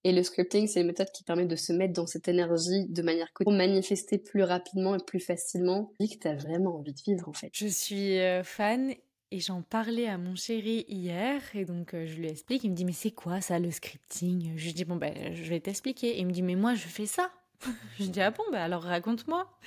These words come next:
Speaker 2: Et il me dit, « Mais moi, je fais ça depuis toujours, mais juste, je le note pas. Mais quand je suis sur la route ou quand je ferme les yeux ou avant de dormir, bah, j'imagine que j'ai cette voiture, que je suis dedans, que j'écoute telle musique, euh, et je suis bien.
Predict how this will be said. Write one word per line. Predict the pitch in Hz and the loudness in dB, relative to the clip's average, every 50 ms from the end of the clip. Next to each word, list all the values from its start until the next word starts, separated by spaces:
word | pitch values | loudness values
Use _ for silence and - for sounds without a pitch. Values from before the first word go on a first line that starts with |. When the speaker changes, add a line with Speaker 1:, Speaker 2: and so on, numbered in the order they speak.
| 339 330 - - - - - _ _ - 202 | -12 -12 -12 -12 -14 -16 -18 _ _ -4 -2
Speaker 2:
Et | 208 208 202 196 196 196 190 | 0 2 2 2 2 0 0
il | 190 196 | 2 0
me | 185 | 0
dit, « | 185 202 | 0 -2
Mais | 208 190 185 | -2 0 0
moi, | 202 240 | 0 0
je | 226 - | -2 -4
fais | - - 185 175 | -4 -4 -4 -4
ça | 180 - - 226 214 | -4 -2 -2 -2 -2
depuis | 185 170 - - - - 170 | -2 -4 -10 -14 -14 -14 -10
toujours, | - - 247 262 311 403 415 - | -6 -4 -2 -2 0 -2 -2 0
mais | 247 214 190 185 185 180 | 0 0 0 0 -2 -2
juste, | 165 165 170 208 277 285 - - | -4 -6 -8 -8 -8 -8 -8 -8
je | 208 180 185 | -6 -2 0
le | 180 185 190 | 0 2 2
note | 202 247 285 - - | 0 0 -2 -4 -8
pas. | - - 247 254 - - - - - - _ _ _ - | -4 -4 -2 -2 -4 -8 -16 -20 -20 -20 _ _ _ -6
Mais | - 185 190 185 | -2 0 0 0
quand | 180 - 202 | 2 0 0
je | 196 - | 0 0
suis | - 190 | -2 -4
sur | - 202 185 180 | -4 -2 0 0
la | 175 175 | 0 0
route | 175 175 208 233 254 277 269 262 - | -2 -2 -4 -2 -2 -2 -2 -4 -6
ou | 214 | -6
quand | - 202 185 170 | -6 -4 -4 -4
je | - | -4
ferme | 190 175 180 180 | -4 -4 -2 -2
les | 180 180 165 180 | -4 -4 -2 -2
yeux | 190 214 233 | 0 2 2
ou | 247 233 | 2 2
avant | 190 165 180 175 | 0 0 -2 -4
de | 175 175 170 170 170 170 170 170 160 | -4 -4 -6 -6 -6 -6 -6 -6 -6
dormir, | 180 170 160 175 196 240 302 339 311 | -6 -6 -4 -4 -2 -2 -4 -4 -4
bah, | 240 220 196 180 180 180 | -4 -2 -2 -2 -2 -2
j'imagine | 170 190 185 175 170 190 247 294 285 | -2 -2 -2 -2 -2 -2 -2 -2 -2
que | - 214 | -2 -2
j'ai | 180 190 180 185 185 185 185 - - - - - - _ | -2 0 -2 -2 -2 -4 -6 -12 -18 -20 -20 -20 -20 _
cette | - - 214 190 196 | -8 -4 -4 -2 0
voiture, | 208 247 269 277 - - 214 214 226 226 226 | 0 0 0 -2 -4 -4 -2 -2 -2 -2 -4
que | - | -6
je | 202 - | -8 -8
suis | - 196 | -8 -6
dedans, | 208 226 214 226 202 180 180 190 202 214 226 | -4 -2 0 0 0 0 0 0 -2 -2 -2
que | 226 220 | -2 0
j'écoute | 202 185 190 - 190 165 _ | 0 0 -2 -4 -6 -8 _
telle | - 196 196 | -2 0 2
musique, | 220 233 247 220 196 190 196 208 214 214 - - 208 | 4 4 2 2 0 -2 -2 -4 -4 -6 -8 -8 -6
euh, | 185 180 180 180 - - - - - - | -6 -4 -6 -6 -10 -14 -20 -20 -12 -10
et | 208 | -8
je | - | -4
suis | - 294 294 | 0 0 2
bien. | 262 226 208 185 196 226 269 294 | 2 2 0 0 0 0 -2 -6